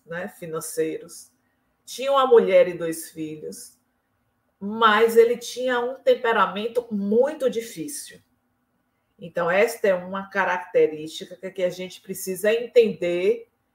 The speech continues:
o contexto do que aconteceu. O título, Desencarnação e Vampirismo. A gente conhece, né,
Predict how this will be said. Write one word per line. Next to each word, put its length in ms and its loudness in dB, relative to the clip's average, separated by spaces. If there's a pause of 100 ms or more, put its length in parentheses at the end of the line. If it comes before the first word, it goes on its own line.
(440)
o 180 0
contexto 800 4
do 180 -4
que 240 0
aconteceu. 840 0 (500)
O 140 -2
título, 640 -6 (180)
Desencarnação 1200 0
e 80 -4
Vampirismo. 1040 -8 (720)
A 140 4
gente 400 -4
conhece, 960 0
né, 400 -4